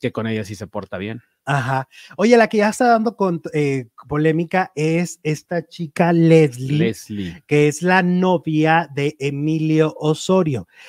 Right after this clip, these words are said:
Speaker 2: Y es que de verdad esta chava se ve que llegó para llamar la atención, definitivamente,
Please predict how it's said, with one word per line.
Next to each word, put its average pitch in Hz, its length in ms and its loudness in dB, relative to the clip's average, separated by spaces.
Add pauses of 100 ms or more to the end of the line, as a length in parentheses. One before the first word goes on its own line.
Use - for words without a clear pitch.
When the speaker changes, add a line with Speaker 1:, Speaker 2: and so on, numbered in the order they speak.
(160)
Speaker 2:
Y 185 100 0
es 208 120 0
que 262 240 4
de 180 140 0
verdad 180 320 2
esta 202 240 -2
chava 175 320 -2
se 135 160 -6
ve 151 160 -2
que 233 120 0
llegó 139 440 -2
para 165 180 0
llamar 123 300 -6
la 143 160 0
atención, 127 540 -4
definitivamente, 135 920 -6